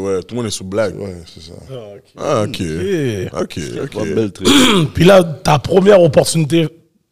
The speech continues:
Speaker 3: professionnelle, c'est arrivé comment ?
Speaker 2: Non, j'ai, euh, euh, j'avais signé avec, euh,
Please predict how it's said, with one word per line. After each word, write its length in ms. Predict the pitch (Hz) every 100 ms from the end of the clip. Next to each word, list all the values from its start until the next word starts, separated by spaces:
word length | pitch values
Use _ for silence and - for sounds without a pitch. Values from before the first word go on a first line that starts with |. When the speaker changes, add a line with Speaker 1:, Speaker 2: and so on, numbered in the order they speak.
| _ _ -
Speaker 3:
professionnelle, 720 | - 143 151 131 127 147 135 131
c'est 100 | -
arrivé 300 | 120 127 131
comment ? 320 | 117 151 135 _ _ _ _ _ _ _ - - 294 220 151 131
Speaker 2:
Non, 200 | - 147 113
j'ai, 400 | 95 113 113 117
euh, 440 | 117 113 113 107 101 _ _ _ - - - _ _ _ _ _ _ _ _ _ _ _ _ _ _ _
euh, 220 | 101 98 92 92 90 87 - _ _ _ _ _ _ _ _ _ _ _ _ _ _ _ _ _
j'avais 280 | 92 104 110
signé 360 | 101 - 120 135
avec, 420 | 117 107 - -
euh, 400 | 104 101 95 87